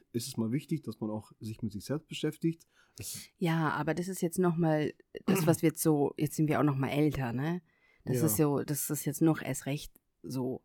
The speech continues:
Speaker 2: Aber wir sind anfangs, aber sind wir auch ausgegangen trotzdem.
Speaker 1: Also da gab's
Speaker 2: Hin und
Speaker 1: keine
Speaker 2: wieder mal, wenn
Speaker 1: Einschränkungen.
Speaker 2: wir mal
Speaker 1: Klar.
Speaker 2: konnten oder so, sind wir schon noch ausgegangen. Also es ist ja nicht so, okay, jetzt sind wir Eltern, äh, mit, äh, gerade fünfundzwanzig so, ne?
Speaker 1: Mhm.
Speaker 2: Und jetzt, äh, ist
Speaker 1: Wobei
Speaker 2: das Leben
Speaker 1: ich
Speaker 2: vorbei.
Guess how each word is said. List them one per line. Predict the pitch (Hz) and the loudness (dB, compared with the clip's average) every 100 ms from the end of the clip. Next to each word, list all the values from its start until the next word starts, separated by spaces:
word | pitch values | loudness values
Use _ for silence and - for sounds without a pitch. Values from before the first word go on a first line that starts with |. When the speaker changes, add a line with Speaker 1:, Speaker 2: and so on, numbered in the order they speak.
| _ | _
Speaker 2:
Aber | 135 143 | -4 -2
wir | 143 | -2
sind | 135 135 - | -4 -6 -6
anfangs, | 131 156 180 156 | -6 0 0 -2
aber | - 135 127 | -8 -10 -12
sind | 131 131 | -12 -12
wir | - | -4
auch | 123 - | -4 -4
ausgegangen | 143 151 - 135 135 135 113 | -6 -8 -8 -10 -8 -8 -10
trotzdem. | - 123 - - 104 90 | -10 -12 -14 -12 -10 -8
Speaker 1:
Also | 113 113 107 | -8 -8 -6
da | |
gab's | 120 127 | -6 2
Speaker 2:
Hin | 165 165 | 8 10
und | 156 | 8
Speaker 1:
keine | 156 | 6
Speaker 2:
wieder | 170 165 | 6 6
mal, | 160 156 151 | 6 6 6
wenn | 151 | 4
Speaker 1:
Einschränkungen. | |
Speaker 2:
wir | 151 | 4
mal | 143 131 | 2 0
Speaker 1:
Klar. | - 160 | -2 0
Speaker 2:
konnten | 156 139 | 2 4
oder | 190 190 185 | 4 4 0
so, | 175 175 | -2 -2
sind | 151 | -2
wir | 135 | -4
schon | 143 202 | -4 0
noch | 220 170 | 0 0
ausgegangen. | - 156 - 151 147 143 | -2 -2 -4 -6 -4 -4
Also | 160 156 | -4 -6
es | 160 | -6
ist | |
ja | 170 | -2
nicht | 175 170 | -2 0
so, | - 175 165 - - - | -2 -2 -4 -14 -20 -14
okay, | - - 160 165 | -10 -2 0 0
jetzt | 160 - | -2 -4
sind | 156 | -6
wir | 147 - | -6 -6
Eltern, | 180 196 202 208 214 - | -6 -4 0 0 0 2
äh, | 190 190 | 2 2
mit, | 190 185 - | 0 0 0
äh, | 190 185 190 202 - 107 - - - - | -2 0 -2 -2 -2 -2 -4 -10 -20 -6
gerade | 190 190 196 | -2 0 0
fünfundzwanzig | 196 185 185 - 190 196 196 185 | 0 0 0 2 2 2 -2 -2
so, | 190 190 | 0 2
ne? | 185 208 - - | 2 0 -6 -10
Speaker 1:
Mhm. | 113 117 | -6 2
Speaker 2:
Und | 180 180 170 | 4 4 2
jetzt, | 82 175 - - | -2 -2 -2 -4
äh, | - 170 170 165 | -2 0 -2 -2
ist | 208 | 0
Speaker 1:
Wobei | |
Speaker 2:
das | 170 | 8
Leben | 185 175 | 10 10
Speaker 1:
ich | |
Speaker 2:
vorbei. | 175 165 180 139 - | 8 6 6 4 0